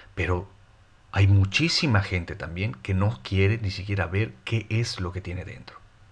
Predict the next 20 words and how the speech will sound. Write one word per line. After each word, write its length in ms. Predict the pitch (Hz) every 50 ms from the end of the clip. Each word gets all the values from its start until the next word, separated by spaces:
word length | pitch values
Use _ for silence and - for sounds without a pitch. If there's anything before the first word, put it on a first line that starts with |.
| _ _ _ _ _ _ - _ _ _ - _ - -
No 140 | 92 95
quiere 200 | - - 92 90
hacerse 300 | 90 - 95 90 - - 85
responsable 680 | 87 87 - - 85 87 - - 104 101 101 101 95
de 240 | 87 92 95 95 98
las 240 | 92 95 92 92 -
emociones. 600 | 87 87 90 87 - - 107 110 110 101 - - - - - - - _ _ _
Hay 80 | 92 95
gente 360 | - 98 95 92 95 95 92
que 100 | - 92
está 440 | 95 - - 98 101 104 104 - - - _ _
deprimida, 840 | 98 95 95 95 - 95 87 87 110 104 120 127 113 110 107 104 -
que 240 | - 85 - 101 - - - - - - -
vive 440 | 95 92 92 92 95 90 - - 98
en 100 | 92 92
sufrimiento, 720 | - - 90 - 92 90 85 95 110 123 131 123 - 107
que 100 | 107 -
tiene 180 | 98 104 101 98
dolor 500 | 92 98 90 90 87 92 98 117 - - -
enorme 640 | - 101 87 87 87 95 117 - 147 139 139 139